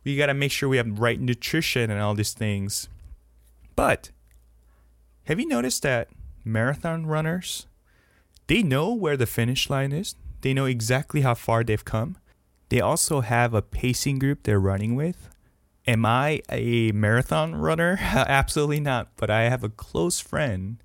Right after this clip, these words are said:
who has been telling me. <laughs> And so, you know, yeah, there's no finish line. And we don't know when this is gonna end. So there's this mindset of hopelessness or feeling,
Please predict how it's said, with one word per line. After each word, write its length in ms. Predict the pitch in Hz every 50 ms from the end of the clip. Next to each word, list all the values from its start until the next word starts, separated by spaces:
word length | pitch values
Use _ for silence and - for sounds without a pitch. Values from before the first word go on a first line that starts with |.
| _ _ _ _ _ _
who 220 | - 113 113 113 110
has 220 | 110 107 107 -
been 200 | - 110 107 104
telling 440 | 101 - - 135 147 151 151 131 107
me. 360 | 98 95 95 - - 165 156 - _ _ - - - _
<laughs> 320 | _ _ _ _ _ -
And 120 | 214 214
so, 460 | 202 - - 190 180 180 175 170 - - _ _ _ _ _ _ _ _ _ _ _ _ _ _ _ _ _ _
you 120 | - 139
know, 240 | 123 107 98 92 107 - - - - _ _ _ _ _ _ -
yeah, 180 | 110 104 92 - - - - - - _ _ _ _
there's 240 | - - - - -
no 120 | 151 113
finish 380 | 107 - - 95 87 87 - -
line. 300 | 82 76 82 76 71 - - - - _ _ - _ _ _ _ _
And 100 | - 147
we 80 | 175 208
don't 140 | 180 127 110
know 120 | 101 95
when 180 | 92 95 95 92
this 140 | 95 95
is 40 | -
gonna 220 | - - 87 85 73
end. 340 | 64 62 - - - - - - _ _ _ _ _ _ _ _ _ - - _ _ _ _ _ _ _ _ _
So 200 | - - - 110
there's 280 | 104 110 113 127 127 131
this 160 | 120 107 101
mindset 560 | 110 113 117 120 123 117 - - 104 92 -
of 520 | - 98 98 95 90 90 - - - - - - -
hopelessness 1080 | - - 143 143 - - - 110 104 - - - - 95 95 90 87 - - - -
or 340 | - - 95 98 95 92 92
feeling, 840 | 95 - - - 123 120 113 110 107 104 104 101 98 95 92 92 104